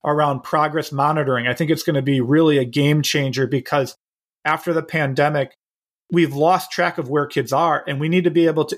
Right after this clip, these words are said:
even more so iteratively progress on these goals that we have. Well,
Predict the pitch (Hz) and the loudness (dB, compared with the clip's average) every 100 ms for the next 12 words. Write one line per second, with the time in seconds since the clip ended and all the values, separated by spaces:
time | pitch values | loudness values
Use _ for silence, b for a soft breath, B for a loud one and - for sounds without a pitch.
0 | - 180 202 165 147 151 185 247 247 - | -2 0 2 2 2 4 4 6 2 0
1 | 170 147 - 180 190 175 - 175 147 156 | 0 0 0 2 2 2 0 0 2 2
2 | 147 _ _ _ - - 147 123 147 156 | 2 _ _ _ -6 -2 -2 -2 -2 -2
3 | - - - 151 139 - 147 135 113 - | -6 -16 -4 -2 -2 0 0 0 -2 2
4 | 147 165 123 151 131 113 120 110 _ _ | 4 4 0 -6 -6 -4 -4 -4 _ _
5 | _ _ - 196 127 | _ _ -2 -2 -2